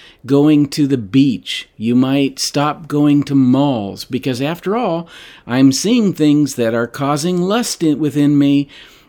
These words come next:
and they're stirring up thoughts that I have, and I've got to eliminate that. And so I stop going to malls, I cut off my T V, I eliminate internet access.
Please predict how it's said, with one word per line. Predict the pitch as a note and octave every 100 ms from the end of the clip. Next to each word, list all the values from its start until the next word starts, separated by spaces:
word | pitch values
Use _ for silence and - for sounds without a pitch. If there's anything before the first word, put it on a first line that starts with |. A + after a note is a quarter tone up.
| -
and | A#2+ B2 B2
they're | A#2+ A#2
stirring | - C#3 D#3+ F3
up | F#3 -
thoughts | - G3 A3+ A3+ - -
that | D#3+
I | C#3+ C#3+
have, | D3 D3+ D3 D3 - - - -
and | C3
I've | B2+ G#2+
got | A2+ A#2 A2+
to | - D3
eliminate | D#3+ G#3 A3 E3+ C#3 C3+
that. | A2+ G2 C2+ - _ _ - -
And | B2+ C3+
so | D3 C3+
I | C3
stop | B2 - D#3+ F3+ -
going | E3 E3 D#3+
to |
malls, | D3+ D3+ C#3
I | A#2+
cut | - E3+ F#3
off | F3 E3+
my | D#3+ D#3
T | D3+ D#3+ C#3+
V, | D3+ C#3
I | A2+
eliminate | A#2 E3 F#3 F3+ F3+ -
internet | D#3+ E3+ D#3+ C#3+ B2+
access. | A#2 A2 - A2+ G2+ -